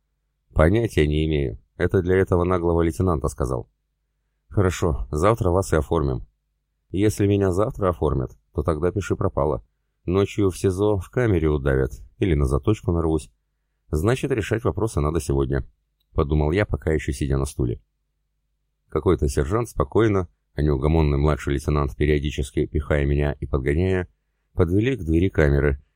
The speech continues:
где с меня сняли наручники. «Иди, отдохни, Заднепровский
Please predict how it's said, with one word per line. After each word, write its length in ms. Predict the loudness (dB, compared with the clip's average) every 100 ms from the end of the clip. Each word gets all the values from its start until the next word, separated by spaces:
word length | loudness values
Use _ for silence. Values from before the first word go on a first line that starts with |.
| _
где 280 | -4 0 2
с 80 | 2
меня 240 | 0 0
сняли 280 | 0 2 2
наручники. 600 | 0 -2 -4 -6 -6 -10 -14 _ _ _ _
«Иди, 480 | -6 -2 2 2 0
отдохни, 640 | -6 0 0 2 2 2 -2
Заднепровский 880 | -2 0 0 2 0 0 -2 -2